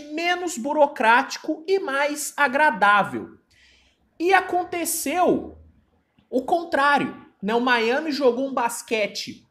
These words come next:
muito feio na temporada regular, extremamente burocrático, pragmático, sem graça, né? O torcedor do Heat pode desabafar aqui nos comentários.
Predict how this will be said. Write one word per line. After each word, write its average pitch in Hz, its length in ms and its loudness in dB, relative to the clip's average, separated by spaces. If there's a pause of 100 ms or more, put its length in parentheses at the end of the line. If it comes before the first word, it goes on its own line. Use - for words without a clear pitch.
(140)
muito 349 600 -2
feio 196 600 -4 (300)
na 170 140 0
temporada 170 500 0
regular, 160 580 0 (300)
extremamente 269 1200 -4
burocrático, 190 1200 2 (160)
pragmático, 185 1120 0
sem 294 500 -8
graça, 165 760 0 (320)
né? 185 160 0
O 196 100 0
torcedor 311 460 -4
do 262 160 -2
Heat 226 360 -2 (720)
pode 269 300 4
desabafar 403 640 0
aqui 359 120 -8
nos 370 140 -10
comentários. 262 800 -2